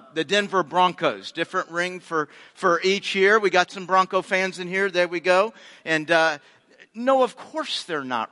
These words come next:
real. What would I be doing with them? That'd be like thirty thousand dollars of rings on my <laughs> fingers right here. No, they're pretty impressive copies, though. Thank you, Lenny Nugent, for making that possible.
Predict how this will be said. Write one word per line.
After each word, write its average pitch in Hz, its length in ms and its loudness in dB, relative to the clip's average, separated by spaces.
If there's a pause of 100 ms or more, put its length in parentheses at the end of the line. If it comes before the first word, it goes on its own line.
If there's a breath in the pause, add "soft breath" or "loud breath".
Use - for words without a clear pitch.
real. 107 340 -10
What 262 200 -4
would 403 120 -2
I 381 100 4
be 349 180 -2
doing 240 420 -6
with - 200 -8
them? 233 100 2 (380 loud breath)
That'd 480 180 0
be 494 80 -2 (140)
like - 140 4
thirty 320 440 2
thousand 277 520 4
dollars 262 420 4
of 208 240 -2
rings 240 360 0
on 202 280 2
my 294 120 6
<laughs> - 20 -12
fingers 247 640 -4
right 190 260 0
here. 196 260 0 (280 loud breath)
No, 269 140 4
they're 262 200 2
pretty 320 300 4
impressive 269 560 0
copies, 247 520 -2
though. 208 280 4
Thank 240 280 0
you, 233 120 -8
Lenny 214 240 -2
Nugent, 202 480 -2 (260 loud breath)
for 226 160 2
making 208 340 2
that 190 220 2
possible. 196 720 -2